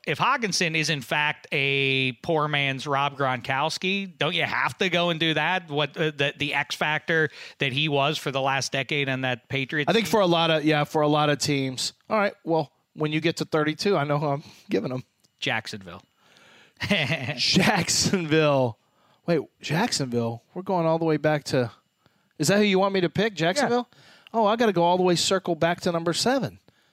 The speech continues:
Speaker 2: Threw me off my game here. I would say,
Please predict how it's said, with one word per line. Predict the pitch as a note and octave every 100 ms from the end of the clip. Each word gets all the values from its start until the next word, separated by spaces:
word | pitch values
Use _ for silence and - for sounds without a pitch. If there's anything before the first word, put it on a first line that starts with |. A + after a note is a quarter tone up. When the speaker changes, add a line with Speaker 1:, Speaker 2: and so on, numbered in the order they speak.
| _ _ -
Speaker 2:
Threw | - E3+
me | E3+
off | F3 D#3+
my | F3
game | E3 E3 C4+
here. | D#3 G2 G#2 - - - - _ _ _ _ -
I | E3
would | G3+ A3
say, | - G#3 F3+ E3 D#3+ D#3